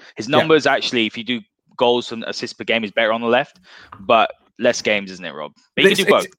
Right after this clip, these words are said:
Speaker 2: it's pennies. It's pennies out the pound. It's really not, it's not huge. It's not like, "Oh, if he plays on the left, he can't be as productive as he is on the right."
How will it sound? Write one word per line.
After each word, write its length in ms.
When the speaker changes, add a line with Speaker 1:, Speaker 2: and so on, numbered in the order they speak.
Speaker 2:
it's 200
pennies. 520
It's 140
pennies 300
out 160
the 40
pound. 380
It's 160
really 260
not, 300
it's 140
not 160
huge. 360
It's 120
not 100
like, 240
"Oh, 140
if 80
he 80
plays 260
on 140
the 180
left, 260
he 80
can't 260
be 100
as 60
productive 460
as 80
he 140
is 80
on 140
the 60
right." 380